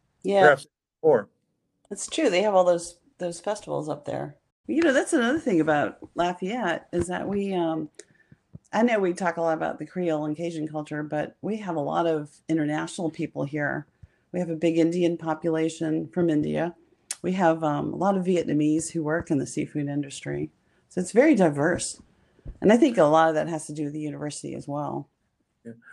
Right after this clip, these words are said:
Speaker 2: What's that big avenue in Lafayette that has a, an unusual name, uh, Salam or something? The, um,
Speaker 1: Oh, Kali Saloom?
Speaker 2: Kal-, Kali Saloom, yeah.
Speaker 1: Oh, that's true. We have a good, big population from, um, the Middle East, like Lebanon.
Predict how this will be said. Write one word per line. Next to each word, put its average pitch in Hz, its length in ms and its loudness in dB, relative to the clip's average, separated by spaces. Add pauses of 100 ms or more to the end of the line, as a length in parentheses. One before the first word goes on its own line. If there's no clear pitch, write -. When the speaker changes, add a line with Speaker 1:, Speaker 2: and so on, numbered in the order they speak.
(100)
Speaker 2:
What's 233 220 4
that 269 180 6
big 220 140 8
avenue 180 460 6
in 151 100 0
Lafayette 151 560 -2
that 110 140 -4
has 123 280 0
a, 113 220 -6 (580)
an 131 120 -8
unusual 135 540 0
name, 131 480 -2
uh, 107 320 -2
Salam 127 720 -6
or 131 120 -4
something? 139 400 -10
The, 113 220 -4
um, 107 300 -2 (120)
Speaker 1:
Oh, 175 200 6
Kali 208 320 2
Saloom? 226 560 -4 (400)
Speaker 2:
Kal-, 147 160 4
Kali 156 260 6
Saloom, 131 400 0
yeah. 110 260 4 (560)
Speaker 1:
Oh, 208 60 0
that's 277 260 2
true. 339 240 -4
We 156 100 -2
have 185 120 -2
a 185 60 -8
good, 190 320 -8
big 190 180 -6
population 175 800 -10
from, 160 340 -6
um, 147 440 -8
the 156 80 -4
Middle 160 260 -4
East, 165 400 -6
like 156 220 -10
Lebanon. 160 580 -4